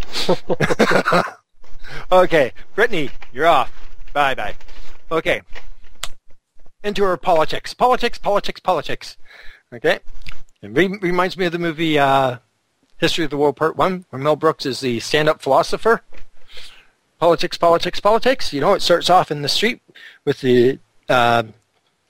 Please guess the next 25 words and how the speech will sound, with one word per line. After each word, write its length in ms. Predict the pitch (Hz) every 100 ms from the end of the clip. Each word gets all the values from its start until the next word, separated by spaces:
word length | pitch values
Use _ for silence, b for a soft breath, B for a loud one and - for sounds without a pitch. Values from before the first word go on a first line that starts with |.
| _ _ _ _ _
the 120 | 147
plebes 480 | - 190 262 311 -
and 140 | 117
goes 360 | 135 127 139 -
right 160 | 233 254
on 120 | 226
up 140 | 240 -
to 80 |
the 120 | 214 214
emperor. 420 | 170 147 104 - B B B _ B B B B B
<laughs> 1040 | - 165 180 - 175 - - - - 139 -
Roman 300 | 208 233 208
politics, 480 | 233 208 175 -
the 80 | 156
best 240 | 139 156 -
politics 460 | 190 160 208 -
money 280 | 123 143 190
can 160 | 196 202
buy. 420 | 170 135 117 117 _ _ B B B B B
Well, 140 | 143 147
now 180 | 160 196
we're 100 | 175
gonna 160 | 170
talk 220 | 165 175 -
about 220 | 175